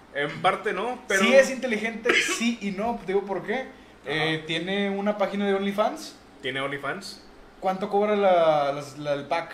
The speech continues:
Speaker 2: el
Speaker 1: Sí.
Speaker 2: package? ¿Tú
Speaker 1: Sí.
Speaker 2: qué sabes de ese pedo?
Speaker 1: No tengo idea, pero
Speaker 2: <laughs>
Speaker 1: por ahí vi.
Speaker 2: Métete a investigar ahorita mismo.
Speaker 1: <laughs> Estamos ingresando en este momento en tiempo real.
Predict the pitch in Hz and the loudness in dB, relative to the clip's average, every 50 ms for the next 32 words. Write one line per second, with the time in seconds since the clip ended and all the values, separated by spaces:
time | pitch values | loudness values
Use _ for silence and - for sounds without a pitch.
0 | - - 143 147 120 170 175 180 - 170 151 156 - - - - - 160 160 175 | -14 -12 -10 -6 -2 -2 -2 0 0 -2 -4 -4 -6 -8 -8 -8 -10 -8 -6 -2
1 | 170 180 175 175 170 170 165 165 160 - 170 160 143 - - - - - - 147 | 2 4 4 4 4 2 -2 -6 -4 -4 -4 -4 -4 -6 -10 -14 -18 -10 -6 -4
2 | 147 160 175 180 175 175 175 180 185 185 180 - 180 175 170 175 170 180 180 175 | -2 -2 2 4 6 6 8 8 6 4 4 4 6 10 12 12 12 12 12 12
3 | - - - - - - - - - - - - - 139 139 143 165 175 180 175 | 10 10 10 8 2 -6 -10 -14 -18 -18 -16 -8 -2 2 6 6 8 8 8 6
4 | 185 196 233 226 226 - 269 247 226 208 202 - 208 196 208 220 220 220 220 214 | 4 4 4 2 2 0 -2 0 0 0 0 0 2 4 6 6 6 6 4 4
5 | 208 254 233 233 226 - 226 240 - - - - - - - - - - - - | 4 4 6 6 6 4 4 2 2 0 0 2 4 4 6 6 6 4 2 -4
6 | - - - - - 202 247 240 247 233 208 185 175 180 196 202 214 208 208 208 | -10 -14 -4 0 4 4 4 4 4 2 2 2 4 4 2 2 2 2 0 0
7 | 226 208 190 190 190 196 202 196 190 196 202 202 202 208 190 170 156 151 151 156 | 0 0 0 2 0 0 0 0 0 0 0 0 0 0 0 2 4 4 4 4
8 | 175 185 185 185 | 2 0 -2 -4